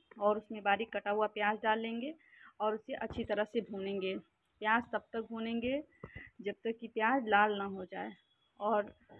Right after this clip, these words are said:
थोड़ा सा नमक डाल देंगे। नमक डालने से प्याज अच्छी तरह से गल जाता है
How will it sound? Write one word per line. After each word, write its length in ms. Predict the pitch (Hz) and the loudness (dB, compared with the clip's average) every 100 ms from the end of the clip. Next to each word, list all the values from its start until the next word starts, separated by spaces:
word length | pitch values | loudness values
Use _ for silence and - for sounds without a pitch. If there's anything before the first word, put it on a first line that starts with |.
| - - 214 | -20 -8 2
थोड़ा 160 | 208 | 8
सा 220 | 214 254 285 | 8 8 8
नमक 420 | - 220 214 208 | 10 8 6 4
डाल 260 | 220 220 | 8 8
देंगे। 360 | 226 226 233 269 302 - - - - _ _ _ _ _ - - - - 240 | 6 0 0 -2 0 0 0 -2 -16 _ _ _ _ _ -20 -8 -8 -4 -2
नमक 220 | 247 233 | 0 4
डालने 320 | 226 226 240 | 4 4 2
से 120 | 240 | 0
प्याज 280 | 220 220 220 | -2 0 10
अच्छी 200 | 233 - | 10 10
तरह 180 | 226 214 | 6 6
से 160 | - 202 | 8 6
गल 220 | 196 190 | 6 6
जाता 320 | 196 190 190 | 6 4 0
है 260 | 214 220 | -4 -6